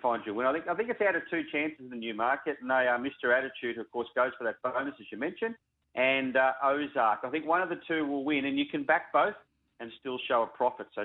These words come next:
stick with those two there. But I think the best of the day at Cairns is race six, number four,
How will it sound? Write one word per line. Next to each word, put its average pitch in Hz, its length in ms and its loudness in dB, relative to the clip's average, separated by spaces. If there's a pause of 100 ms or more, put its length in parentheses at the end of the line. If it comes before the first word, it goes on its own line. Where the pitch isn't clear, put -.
stick 170 180 -2
with 127 140 -2
those 127 200 2 (140)
two 117 140 -4
there. 147 280 2 (360)
But 107 100 4
I 143 240 6
think 143 160 -6
the 120 60 -10
best 135 260 -2
of 117 60 -12
the 117 60 -2
day 120 180 4
at 110 160 -8
Cairns 120 340 -2
is 110 160 -6
race 113 220 4 (140)
six, 117 140 -8 (140)
number 110 240 -4 (120)
four, 107 260 0